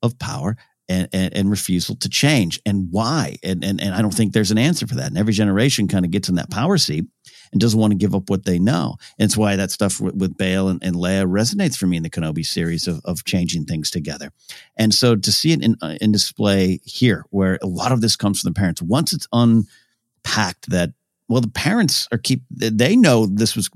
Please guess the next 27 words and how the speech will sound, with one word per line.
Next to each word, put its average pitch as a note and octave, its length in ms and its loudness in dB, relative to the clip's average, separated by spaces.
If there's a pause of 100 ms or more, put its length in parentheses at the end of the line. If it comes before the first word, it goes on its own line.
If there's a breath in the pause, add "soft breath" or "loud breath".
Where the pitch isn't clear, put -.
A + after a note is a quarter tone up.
(200)
they C3 220 0
knew A3 180 4
this G4+ 160 4
was G#3+ 80 0
gonna E3+ 160 -4
happen - 240 -10
to - 100 -6
you, C2 120 -6
that - 120 -4
you C3 60 4
were C3+ 80 2
gonna A2+ 140 6
get F2+ 240 0
all C#3 120 2
this A#2 200 0
wonderful G#2 320 0
power A#2+ 340 0
to - 160 -2
survive G2 720 0 (140)
only G#2 220 2
to E2+ 120 -2
die F2 300 -2
early. G#2 400 2 (360 loud breath)
And, F#2 460 2 (420)
and G2+ 160 -2
this, G2 220 0
and, G#2 320 0